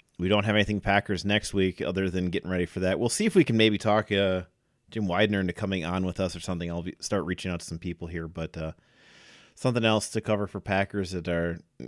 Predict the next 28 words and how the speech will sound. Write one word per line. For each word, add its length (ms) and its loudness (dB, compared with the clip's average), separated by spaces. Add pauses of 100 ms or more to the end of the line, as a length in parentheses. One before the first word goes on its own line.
(220)
are 100 2
very 400 4
late 340 0
by. 520 0 (160)
Uh, 380 -2
the 160 6
only 140 8
thing 140 4
we'll 100 4
say 200 4
in 100 4
terms 240 2
of 40 -4
the 40 -2
Badgers 480 8
is 420 0 (320)
<laughs> 80 -4 (480)
Aaron's 320 8
gotta 200 10
love 240 6
the 100 0
name 220 6
of 80 4
this 140 4
bowl, 420 0 (420)
the 120 0
guaranteed 720 4
rate 400 4